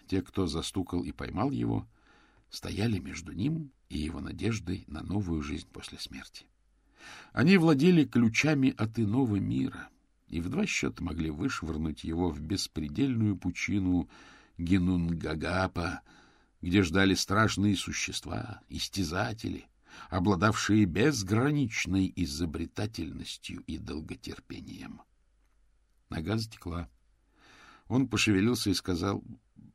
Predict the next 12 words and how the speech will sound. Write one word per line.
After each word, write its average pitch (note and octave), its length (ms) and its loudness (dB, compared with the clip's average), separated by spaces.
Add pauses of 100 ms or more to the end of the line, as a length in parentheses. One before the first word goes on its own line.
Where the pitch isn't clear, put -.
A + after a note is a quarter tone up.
(200)
«Прошу G#2 360 -6
вас, F2+ 320 -8 (760)
я F#3+ 180 0
знаю, G#3 280 2
что - 180 -6
натворил A2+ 560 -2
много A#2 360 -2
плохого A2 440 -4
и E2 100 -4
сбился G#2 480 -4
с - 60 -10
пути. - 600 -10